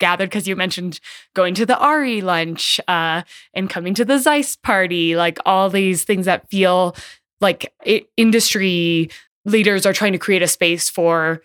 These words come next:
for filmmakers on the technical side. Have you had any learnings from those, those events?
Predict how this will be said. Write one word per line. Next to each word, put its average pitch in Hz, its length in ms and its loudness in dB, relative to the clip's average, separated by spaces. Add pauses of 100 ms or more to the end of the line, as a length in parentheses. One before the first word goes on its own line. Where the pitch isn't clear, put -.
(380)
for 247 160 4
filmmakers 185 800 2
on 180 200 2
the 185 60 2
technical 180 520 -2
side. 262 520 0 (200)
Have 180 200 0
you 190 120 2
had 180 160 0
any 175 180 -2
learnings 170 480 0
from 220 200 0
those, 220 520 0
those 214 220 0
events? 226 580 0